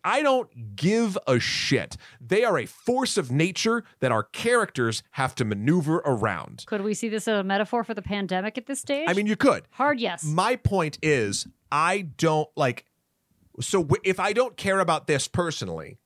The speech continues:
Speaker 1: where do they go from here? If they're not telling interesting stories now in part two that really tie things together, again, with the, with the,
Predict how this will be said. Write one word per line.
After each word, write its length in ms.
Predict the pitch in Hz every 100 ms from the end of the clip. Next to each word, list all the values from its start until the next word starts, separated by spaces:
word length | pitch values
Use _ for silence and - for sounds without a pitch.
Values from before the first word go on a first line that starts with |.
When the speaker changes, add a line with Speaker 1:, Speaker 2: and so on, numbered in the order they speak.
| _
Speaker 1:
where 280 | 127 185 220
do 160 | 190 214
they 180 | 208 190
go 240 | 156 156
from 220 | - 110
here? 260 | 95 85 65
If 160 | 165 160
they're 120 | 180
not 300 | 165 170 220
telling 360 | - 202 208 185
interesting 520 | 170 160 165 - 156
stories 500 | - - 143 135 120
now 240 | 156 156 151
in 120 | 131
part 300 | 143 123 -
two 320 | - 214 160
that 140 | 135 127
really 540 | 120 147 165 180 165
tie 260 | 143 147 151
things 220 | 156 131
together, 240 | 151 135
again, 280 | 131 156 127
with 140 | 131
the, 160 | 139 123
with 220 | 139 139
the, 240 | 135 127